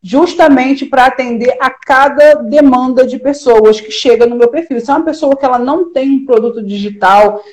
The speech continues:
mas que ela ainda não tá nesse nível de criar o produto dela digital, ela já, já vende um serviço, ela já vende cosméticos, por exemplo, é, eu tenho o desafio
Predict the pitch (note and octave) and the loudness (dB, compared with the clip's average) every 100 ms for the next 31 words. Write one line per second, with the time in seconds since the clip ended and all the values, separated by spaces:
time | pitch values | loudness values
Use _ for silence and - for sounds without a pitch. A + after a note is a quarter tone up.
0 | _ A3 A#3+ C#4 - C#4+ C4 B3+ C4 B3+ | _ -2 2 2 0 2 2 2 0 0
1 | D4 D#4 C4+ C#4 C#4+ C#4+ C4 A3+ B3+ A#3+ | 0 2 2 4 2 0 -2 -2 -4 -4
2 | A3 A3+ A3 A3 A3+ G#3+ G3 F#3 G3 G3+ | -4 -2 0 0 0 -2 -4 -4 -2 -2
3 | G3+ G#3 G3+ G3+ G#3+ G#3+ - A3+ F3 G3+ | -6 -2 0 0 -2 -6 -4 -4 -4 -8
4 | B3 A3 G#3+ A3+ F#3 F3 A#3 B3 A#3 F#3+ | -8 -10 -10 -10 -10 -10 -8 -6 -6 -2
5 | G3+ G#3+ A3 G#3+ F#3+ G3+ G3+ - - - | -2 -4 -6 -6 -6 -6 -8 -8 -14 -8
6 | F#3 F#3 A3 A#3 B3+ - _ - - A#3+ | -6 -2 -2 -2 -6 -18 _ -20 -4 0
7 | A#3+ B3+ B3 B3 B3+ C#4 C#4 A3 A#3 B3 | 4 4 4 2 0 0 -2 -2 0 -2
8 | - B3 B3 C4 | -2 -8 -4 -4